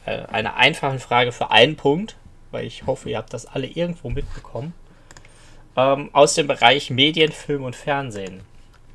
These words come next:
Und zwar aktuelles Ereignis. Im Januar gab's ja die, äh,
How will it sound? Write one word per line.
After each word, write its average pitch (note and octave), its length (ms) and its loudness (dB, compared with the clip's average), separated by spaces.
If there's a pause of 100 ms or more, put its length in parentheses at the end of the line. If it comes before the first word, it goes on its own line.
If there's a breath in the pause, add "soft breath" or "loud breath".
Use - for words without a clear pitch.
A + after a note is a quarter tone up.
(580)
Und A#2 160 -4
zwar A#2+ 460 2
aktuelles - 480 -8
Ereignis. A#2 560 -6 (640 soft breath)
Im A2+ 120 -2
Januar A#2 440 4
gab's G#2+ 260 0
ja A2+ 100 2
die, G#2+ 220 -6
äh, A2 320 -10